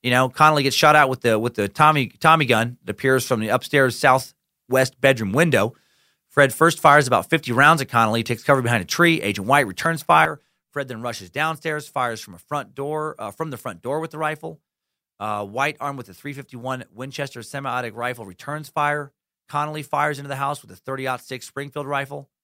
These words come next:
Machine gun fire rains back down from the window, sporadically from different windows throughout upstairs. And the battle raged for, like, uh, a little over three hours, uh, with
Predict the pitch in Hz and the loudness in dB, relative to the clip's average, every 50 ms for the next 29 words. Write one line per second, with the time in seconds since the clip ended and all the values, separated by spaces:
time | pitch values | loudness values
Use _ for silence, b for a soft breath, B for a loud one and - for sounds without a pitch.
0 | _ _ _ _ _ _ _ _ _ _ - - - - - 151 156 156 151 151 | _ _ _ _ _ _ _ _ _ _ -16 -10 -8 -8 -6 -6 -6 -8 -8 -8
1 | 147 139 - - 143 143 147 147 131 117 123 131 139 135 120 - 131 135 139 - | -10 -10 -6 -4 -2 -2 -2 -2 -4 -6 -8 -10 -10 -12 -10 -8 -6 -6 -6 -6
2 | - 139 135 139 143 - 123 110 95 92 98 131 143 147 147 143 139 135 135 _ | -8 -8 -8 -8 -8 -10 -14 -18 -16 -14 -12 -12 -8 -6 -6 -6 -6 -8 -12 _
3 | _ _ _ _ - 127 123 131 135 - 139 120 - 98 87 - 135 135 151 135 | _ _ _ _ -8 -8 -6 -6 -8 -10 -12 -16 -16 -16 -14 -12 -10 -10 -10 -12
4 | 127 131 131 135 135 131 127 - - 117 104 76 73 - - - 139 139 143 139 | -12 -12 -8 -8 -8 -8 -8 -10 -10 -10 -10 -10 -14 -18 -16 -10 -8 -6 -6 -6
5 | 139 127 - - _ _ _ _ _ _ _ _ _ _ _ _ _ _ _ - | -8 -10 -14 -20 _ _ _ _ _ _ _ _ _ _ _ _ _ _ _ -20
6 | 120 123 113 147 147 156 151 143 123 131 131 131 123 - - - 113 101 98 _ | -16 -8 -2 0 0 0 0 -2 -4 -4 -4 -4 -6 -10 -12 -12 -12 -12 -12 _
7 | _ _ _ _ - 110 110 107 104 101 98 - - 110 139 151 143 117 104 - | _ _ _ _ -12 -10 -8 -8 -8 -10 -12 -14 -16 -14 -12 -10 -10 -12 -12 -14
8 | 135 135 127 113 101 85 73 - - - _ _ _ _ _ _ _ _ _ _ | -10 -8 -6 -6 -6 -8 -10 -18 -20 -20 _ _ _ _ _ _ _ _ _ _
9 | _ _ _ _ _ _ _ _ _ - 113 120 117 117 113 113 113 113 113 113 | _ _ _ _ _ _ _ _ _ -8 -6 -4 -4 -4 -4 -4 -2 -2 -4 -4
10 | 107 107 104 | -6 -10 -14